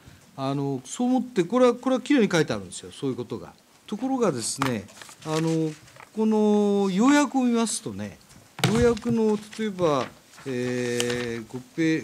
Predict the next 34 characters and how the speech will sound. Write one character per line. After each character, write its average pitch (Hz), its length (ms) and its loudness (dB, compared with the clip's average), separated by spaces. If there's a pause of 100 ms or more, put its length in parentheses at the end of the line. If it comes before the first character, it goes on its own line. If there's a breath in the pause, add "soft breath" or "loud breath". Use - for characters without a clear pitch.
五 143 120 -4
ペ 175 280 2
ー 156 60 2
ジ 120 300 -4
ち 127 100 -8
ょ - 20 -8
っ - 40 -18
と 123 80 -6
見 113 100 -4
て 107 80 -10
み 98 60 -8
ま 98 100 -10
す - 160 -12
と、 101 100 -14 (440 loud breath)
そ 190 160 0
の 202 100 4
部 202 160 2
分 175 220 2
が 127 120 -2
ど 143 180 0
う - 20 2
ま 185 120 2
と 147 100 -6
め 131 80 0
ら 123 120 0
れ 120 60 0
て 120 140 -6
い - 20 -8
る 117 60 -8
か 107 160 -6
と 107 140 -12
い 101 40 -8
う - 40 -10
と、 98 200 -12